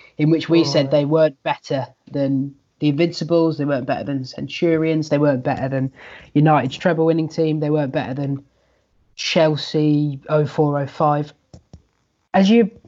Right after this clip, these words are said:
Speaker 1: have you sort of shifted? Do you think they are better than some of these teams, or do you, do you think the only one, which one would you compare them most to?
Speaker 2: It's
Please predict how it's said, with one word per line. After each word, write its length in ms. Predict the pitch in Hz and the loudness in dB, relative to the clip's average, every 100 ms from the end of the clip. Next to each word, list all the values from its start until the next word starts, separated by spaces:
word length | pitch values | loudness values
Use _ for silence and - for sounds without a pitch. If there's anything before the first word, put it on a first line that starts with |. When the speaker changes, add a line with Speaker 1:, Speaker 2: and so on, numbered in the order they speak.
| - | 2
Speaker 1:
have 120 | 202 | 4
you 60 | |
sort 200 | 220 269 | 6 4
of 100 | 208 | 4
shifted? 380 | - 262 - 160 | 2 0 0 -4
Do 100 | 143 | -2
you 60 | 185 | 0
think 280 | 220 196 147 | 2 0 0
they 160 | 185 | 2
are 280 | 190 190 180 | 4 4 2
better 320 | 165 147 - | 0 -4 -4
than 140 | 147 143 | -8 -8
some 220 | 143 147 | -4 -4
of 80 | 135 | -4
these 200 | 147 143 | -6 -2
teams, 320 | 160 151 143 | 0 0 2
or 120 | 156 | 0
do 120 | 147 | 0
you, 100 | 156 - _ _ _ _ _ _ _ - | -6 -8 _ _ _ _ _ _ _ -4
do 100 | 170 | 0
you 20 | |
think 180 | 190 160 | 2 2
the 100 | 175 | 2
only 160 | 175 | 2
one, 320 | 165 165 151 143 _ - | 0 -2 -8 -14 _ -20
which 300 | 170 185 - | -10 -8 -4
one 80 | 180 | -4
would 120 | 175 | -4
you 60 | 151 | -6
compare 340 | 156 147 170 | -8 -4 -4
them 180 | 160 160 | -4 -4
most 340 | 160 151 - | -4 -6 -8
to? 80 | - | -4
Speaker 2:
It's 500 | 190 185 - - - | -4 -4 -8 -10 -12